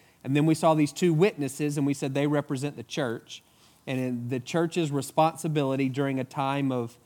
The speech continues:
difficulty and persecution is to be a faithful witness, even if it means death, and that God will use the faithful witness of the church to draw the nations to Himself. So now, today, uh, verse fifteen, we're gonna pick up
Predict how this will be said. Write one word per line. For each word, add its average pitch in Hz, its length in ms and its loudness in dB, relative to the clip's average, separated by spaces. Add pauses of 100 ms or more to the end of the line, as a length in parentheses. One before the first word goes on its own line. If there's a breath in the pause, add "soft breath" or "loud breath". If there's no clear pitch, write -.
(340 soft breath)
difficulty 151 600 0
and 135 100 -2
persecution 147 640 -4
is 127 80 -8
to - 80 -8
be 139 100 -2
a 127 60 -2
faithful 143 500 -2
witness, 131 560 -4 (300 soft breath)
even 156 200 4
if 175 140 0
it 165 80 -4
means 160 300 2
death, 127 500 -2 (420 soft breath)
and 127 160 -4
that 135 140 -4
God 147 300 6
will 143 120 0
use 180 340 0
the 147 100 -6
faithful 139 420 -4
witness 135 340 -4
of 123 100 -6
the 123 60 -6
church 123 440 -8
to - 100 -10
draw 131 300 4
the 127 100 -2
nations 123 380 -4
to - 100 -8
Himself. - 360 -8 (520 soft breath)
So 127 300 0
now, 147 680 2
today, 170 640 4
uh, 135 160 2
verse 135 200 -2
fifteen, 185 380 2
we're 151 80 4
gonna 139 160 2
pick 165 260 -4
up 147 320 2